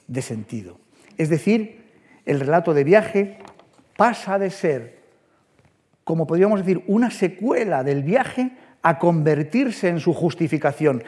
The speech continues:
Y ese es el paso, el cambio de paradigma que se produce.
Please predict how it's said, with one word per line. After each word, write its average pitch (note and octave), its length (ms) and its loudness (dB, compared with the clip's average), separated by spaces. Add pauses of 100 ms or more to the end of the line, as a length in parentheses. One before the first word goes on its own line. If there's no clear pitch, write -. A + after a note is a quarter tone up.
(160)
Y E3 100 4
ese F#3 140 -2
es F3 100 -2
el D#3 120 -2
paso, D#3+ 420 0 (120)
el C3+ 140 -6
cambio D#3+ 300 0
de D3 100 0
paradigma C3 500 -4
que B2 100 -16
se B2 120 -14
produce. A#2+ 400 -12